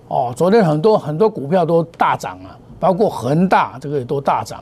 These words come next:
啊。哦，你，你认为它就要大涨吗？不会嘛，两天大涨又回来，因为疫情事实上没有那么严重嘛，是大家想象。昨天说因为大家被疫情吓到了，你看昨天去抢蓝六的人也不见得赚到钱啊。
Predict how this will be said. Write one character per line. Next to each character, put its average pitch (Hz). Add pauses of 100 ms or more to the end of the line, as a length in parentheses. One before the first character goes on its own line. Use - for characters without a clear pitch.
啊。 - (720)
哦， - (140)
你， 165
你 170
认 233
为 190
它 180
就 185
要 180
大 175
涨 104
吗？ 107 (320)
不 202
会 190
嘛， 135 (720)
两 160
天 226
大 214
涨 160
又 185
回 143
来， 107
因 247
为 226
疫 269
情 160 (540)
事 -
实 190
上 180
没 175
有 175
那 160
么 160
严 135
重 151
嘛， - (420)
是 -
大 220
家 190
想 139
象。 170
昨 202
天 240
说 214
因 220
为 220
大 196
家 185
被 190
疫 226
情 143
吓 151
到 139
了， 117
你 139
看 214 (240)
昨 190
天 233
去 233
抢 139
蓝 139
六 196
的 147
人 123
也 190
不 147
见 226
得 180
赚 185
到 170
钱 107
啊。 101